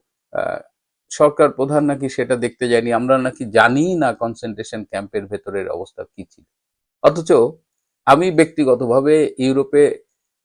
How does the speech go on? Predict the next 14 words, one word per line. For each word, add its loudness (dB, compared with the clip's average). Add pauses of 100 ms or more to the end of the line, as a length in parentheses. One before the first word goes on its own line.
(140)
অসংখ্যবার 0
গিয়েছি, -18 (400)
আমার 0
খুব -14
প্রিয় -2
একটা -14
মহাদেশ। -20 (420)
আমি 4 (220)
কম্বোডিয়ায় 2
গিয়েছি, -14 (920)
ভিয়েতনামেও 6
গিয়েছি। -14 (800)
ইউরোপের 4 (1080)
অস্ট্রিয়া, 4